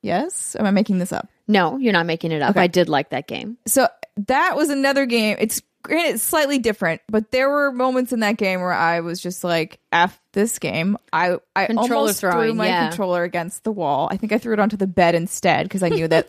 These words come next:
Speaker 1: would be
Speaker 2: <laughs>
Speaker 1: less damage. Um, but that has a lot of, like, timed events where you're, you're never going to get that done the first try. Like, you have to die.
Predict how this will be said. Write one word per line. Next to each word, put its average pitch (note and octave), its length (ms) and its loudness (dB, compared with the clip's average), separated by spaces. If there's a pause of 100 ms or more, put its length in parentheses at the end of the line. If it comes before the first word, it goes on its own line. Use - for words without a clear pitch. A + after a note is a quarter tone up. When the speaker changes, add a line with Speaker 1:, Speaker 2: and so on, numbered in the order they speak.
(120)
Speaker 1:
would G3 140 0
be G3+ 100 2
Speaker 2:
<laughs> E3+ 40 -2
Speaker 1:
less F3 300 -2
damage. D#3+ 560 -2 (460)
Um, G#3 480 0 (800)
but A#3 220 -2
that B3 260 2
has B3 200 2
a A#3+ 40 2
lot A3+ 240 2
of, G#3+ 160 -2
like, G#3 300 0 (460)
timed A3 400 0
events G3 380 0
where F#3+ 280 2
you're, G3+ 320 0 (440)
you're C#4+ 140 0
never D4+ 340 2
going C4+ 240 0
to C#4+ 120 -2
get A#3 200 0
that G3 220 0
done F#3 180 2
the F3 80 -4
first E3 300 -8
try. - 200 -12 (200)
Like, G#3 220 -2
you A#3 320 0
have B3 320 0
to B3 100 0
die. G3+ 520 0